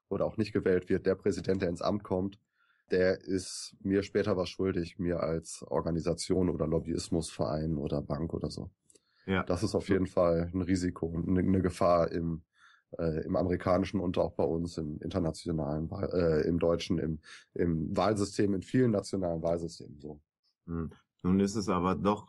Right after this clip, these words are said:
Speaker 2: so, könnte ich mir vorstellen, dass Obama bisher ziemlich hilflos war einerseits. Er war zwar der Buhmann der Welt, alle haben auf ihm rumgehackt, ihn verantwortlich für alles gemacht. Äh, zugleich hatte ich aber doch das Gefühl, dass er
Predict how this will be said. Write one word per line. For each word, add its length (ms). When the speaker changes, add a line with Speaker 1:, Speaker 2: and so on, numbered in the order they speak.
Speaker 2:
so, 340
könnte 300
ich 80
mir 140
vorstellen, 520
dass 260
Obama 480
bisher 420
ziemlich 380
hilflos 600
war 340
einerseits. 600
Er 160
war 160
zwar 240
der 160
Buhmann 520
der 160
Welt, 400
alle 280
haben 320
auf 160
ihm 140
rumgehackt, 600
ihn 180
verantwortlich 640
für 120
alles 260
gemacht. 380
Äh, 260
zugleich 520
hatte 160
ich 120
aber 120
doch 140
das 180
Gefühl, 300
dass 180
er 200